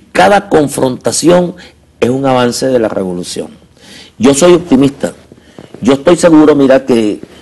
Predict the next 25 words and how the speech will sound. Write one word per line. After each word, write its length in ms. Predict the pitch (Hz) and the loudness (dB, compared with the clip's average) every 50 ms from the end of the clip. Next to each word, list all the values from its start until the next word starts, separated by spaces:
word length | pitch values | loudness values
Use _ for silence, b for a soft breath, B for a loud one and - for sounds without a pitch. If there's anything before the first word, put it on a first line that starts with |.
| B B B B _ _ - | B B B B _ _ -2
eh, 400 | 107 110 110 110 113 113 107 - | 2 2 2 2 2 0 -2 0
ese 300 | 120 123 113 - 175 170 | 0 0 2 2 2 0
respaldo 640 | 165 127 113 - - - - 156 151 156 151 139 147 | 0 -2 -6 -6 -8 -6 -2 0 2 2 2 2 2
que 120 | 143 131 | 2 0
nos 140 | 117 110 101 | -2 -2 0
dio 120 | 120 113 | 0 2
el 100 | 117 127 | 2 2
mundo, 440 | 120 117 117 123 127 127 123 120 120 | 0 0 0 0 0 0 0 0 0
y 40 | 113 | 0
ese 160 | 107 - - - | 0 0 -4 -4
respaldo 640 | - 117 - - _ - 120 117 120 120 117 131 | -4 -6 -8 -8 _ -2 0 0 0 0 0 0
interno 540 | 123 113 104 - - - 123 120 120 131 127 | 0 0 -4 -6 -4 -2 -2 -2 -2 -2 -2
y 60 | 123 | 0
la 100 | 117 113 | 0 0
moral 300 | 110 110 107 107 113 113 | 0 0 0 0 0 2
de 100 | 120 123 | 2 2
nuestro 340 | 127 120 110 - - 104 98 | 0 0 -2 -4 -4 -6 -4
pueblo, 320 | - 110 107 107 113 123 | -2 -2 -2 0 0 0
cómo 180 | 107 107 113 113 | -2 -2 -4 -4
se 120 | - 117 | -2 -2
ha 60 | 113 - | -2 -2
crecido 540 | 117 113 110 - - 113 117 120 120 120 - | -2 -2 -2 -2 -2 0 2 2 2 2 0
ante 240 | - 110 95 - - | -2 -4 -4 -4 -4
esta 180 | 95 - - 123 | -4 -4 -4 -4
circunstancia, 840 | - - 127 - - 110 101 - - 110 110 110 113 - 127 127 | -4 -4 -4 -4 -4 -6 -6 -2 -2 0 0 0 -2 -4 -4 -6